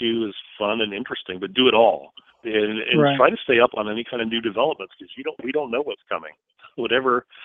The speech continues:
Speaker 1: whatever we have now is, is gonna be supplanted by something.
Speaker 2: Right.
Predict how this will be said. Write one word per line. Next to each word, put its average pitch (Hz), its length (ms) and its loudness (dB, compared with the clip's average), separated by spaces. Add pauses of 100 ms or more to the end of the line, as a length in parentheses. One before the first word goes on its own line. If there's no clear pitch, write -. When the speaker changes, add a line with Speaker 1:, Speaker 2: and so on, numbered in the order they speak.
(140)
Speaker 1:
whatever 139 320 2
we 151 120 -2
have 135 200 0
now 117 340 -4
is, 107 180 -6 (200)
is 101 160 -14
gonna 110 140 -4
be 107 160 -6
supplanted 107 400 -4
by 101 180 -2
something. 95 320 -4 (880)
Speaker 2:
Right. 147 280 6